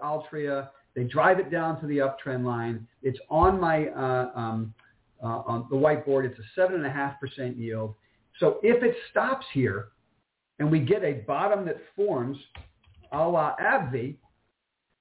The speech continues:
right, I'll be putting those shares into the portfolio. Hey, here, here's another one, I B M. I know Jim Chanos thinks it's a, you know, it's a, a Ponzi scheme, which I think is ridiculous. Um, but I think I B M is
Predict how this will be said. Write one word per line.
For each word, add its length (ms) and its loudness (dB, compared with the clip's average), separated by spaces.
right, 380 0
I'll 100 6
be 120 6
putting 320 2
those 220 2
shares 260 2
into 180 -2
the 60 -4
portfolio. 680 -4
Hey, 120 4
here, 140 6
here's 200 4
another 240 2
one, 180 -4
I 140 0
B 160 2
M. 140 2
I 100 0
know 220 2
Jim 300 2
Chanos 360 2
thinks 240 0
it's 180 0
a, 300 0
you 80 0
know, 180 6
it's 160 2
a, 40 2
a 380 2
Ponzi 380 6
scheme, 220 0
which 160 0
I 140 0
think 140 0
is 80 0
ridiculous. 680 -2
Um, 400 6
but 140 4
I 80 6
think 220 2
I 160 6
B 180 -4
M 220 -6
is 200 -6